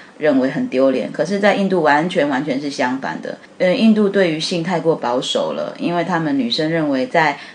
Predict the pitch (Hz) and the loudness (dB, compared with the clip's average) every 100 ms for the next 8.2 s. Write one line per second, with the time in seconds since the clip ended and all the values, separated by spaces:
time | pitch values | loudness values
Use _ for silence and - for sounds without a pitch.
0 | - 254 254 180 180 180 180 185 165 156 | 2 4 6 4 2 2 0 -2 -4 -2
1 | 143 127 165 160 220 - 139 123 131 - | -2 -2 -6 -6 -6 -2 -2 0 -2 -4
2 | 110 - - - - 190 170 196 196 196 | -6 -6 -8 -12 -2 0 2 0 0 0
3 | 170 127 151 151 160 143 123 - 196 160 | 0 0 0 -2 -2 -2 -4 0 2 4
4 | 170 147 104 - 117 95 - - - - | 2 -2 -2 0 0 0 -4 -10 -20 -6
5 | 160 180 170 160 147 131 131 151 151 151 | 0 2 2 0 0 0 -2 -2 -4 -2
6 | 139 139 143 131 139 139 120 120 131 127 | -2 -2 0 -2 -2 -4 -2 -4 -4 -2
7 | 127 123 131 127 98 110 120 120 110 107 | -2 -2 -2 -4 -4 -2 -2 -2 -6 -6
8 | 123 | -6